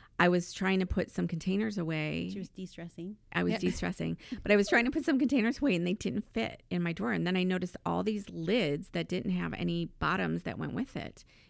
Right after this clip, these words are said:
Speaker 1: in my kitchen. So I just took everything out of that drawer
Speaker 2: Is this,
Speaker 1: because
Speaker 2: like, your Tupperware drawer?
Speaker 1: Yeah.
Speaker 2: Yes.
Speaker 1: So I, like,
Speaker 2: So
Speaker 1: made sure I
Speaker 3: Everyone
Speaker 1: didn't
Speaker 3: has
Speaker 1: give
Speaker 3: a
Speaker 1: myself a big drawer for that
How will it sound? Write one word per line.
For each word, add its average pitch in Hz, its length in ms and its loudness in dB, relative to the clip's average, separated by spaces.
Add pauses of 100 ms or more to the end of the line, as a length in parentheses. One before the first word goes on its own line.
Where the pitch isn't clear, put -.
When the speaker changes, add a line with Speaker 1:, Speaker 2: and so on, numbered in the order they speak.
Speaker 1:
in 175 120 0
my 170 100 -4
kitchen. - 400 -6 (360)
So 220 200 2
I 226 80 6
just 277 300 2
took - 320 2
everything 220 360 2
out 196 140 0
of 190 80 -2
that 190 200 -2
drawer 202 260 0
Speaker 2:
Is - 60 -2
this, 262 80 0
Speaker 1:
because 202 120 0
Speaker 2:
like, 214 160 -2
your 202 80 -4
Tupperware 208 400 -8
drawer? 226 180 -10
Speaker 1:
Yeah. 185 260 2 (120)
Speaker 2:
Yes. 156 300 -14
Speaker 1:
So 214 160 6
I, 196 200 6
like, 190 280 2
Speaker 2:
So 196 80 -2
Speaker 1:
made 190 240 2
sure 185 580 0 (960)
I 190 60 6
Speaker 3:
Everyone 190 200 4
Speaker 1:
didn't 214 160 6
Speaker 3:
has - 20 4
Speaker 1:
give 254 120 8
Speaker 3:
a - 40 6
Speaker 1:
myself 214 340 4
a 180 60 2
big 185 260 2
drawer 82 280 -8
for - 120 -10
that - 240 -8